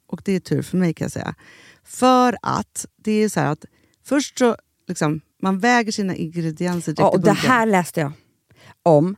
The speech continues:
Speaker 2: För det var något recept jag skulle göra. Det var så här, ta inte med decilitermått eller så. För att det blir inte samma. För då trycker man till, det är inte, det är inte samma vikt.
Speaker 1: Nej, men
Speaker 2: Alltså,
Speaker 1: det kan
Speaker 2: det,
Speaker 1: ju bli liksom
Speaker 2: det
Speaker 1: en
Speaker 2: kan
Speaker 1: hel
Speaker 2: bli
Speaker 1: deciliter
Speaker 2: jättefel.
Speaker 1: fel hit och
Speaker 2: Ja.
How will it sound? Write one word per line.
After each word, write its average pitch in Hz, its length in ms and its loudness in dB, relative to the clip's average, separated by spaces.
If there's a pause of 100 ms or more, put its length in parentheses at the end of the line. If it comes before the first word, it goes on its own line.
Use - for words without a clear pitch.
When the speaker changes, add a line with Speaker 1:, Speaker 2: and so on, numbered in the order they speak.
(320)
Speaker 2:
För 185 100 -4
det 185 60 0
var 185 160 2
något 220 240 -2
recept 170 240 -6
jag 147 100 -4
skulle 156 180 -2
göra. 156 180 0
Det 170 60 -2
var 165 120 0
så 156 100 -4
här, 143 100 -2 (100)
ta 185 300 0
inte 294 240 -2
med 160 120 0
decilitermått 156 800 -6 (100)
eller 160 120 -2
så. 143 200 -6 (300)
För 208 440 0
att 165 120 -6
det 165 160 2
blir 165 160 0
inte - 180 -2
samma. 214 600 0
För - 140 -8
då 185 80 0
trycker - 420 -2
man 247 160 2
till, - 160 -8
det 190 100 -4
är - 20 2
inte, 247 200 -2 (140)
det 196 200 -6
är 233 100 2
inte 247 220 0
samma 240 280 0
vikt. 214 120 2
Speaker 1:
Nej, 233 140 2
men 233 100 2
Speaker 2:
Alltså, 196 140 0
Speaker 1:
det 180 80 2
kan 202 80 2
Speaker 2:
det, 151 40 -4
Speaker 1:
ju 208 120 -4
bli 208 300 0
liksom 190 240 -2
Speaker 2:
det - 60 4
Speaker 1:
en - 20 6
Speaker 2:
kan 294 80 6
Speaker 1:
hel 285 120 6
Speaker 2:
bli - 20 6
Speaker 1:
deciliter 226 340 4
Speaker 2:
jättefel. 254 500 2
Speaker 1:
fel 147 260 0
hit 208 140 0
och 254 80 0
Speaker 2:
Ja. 311 80 2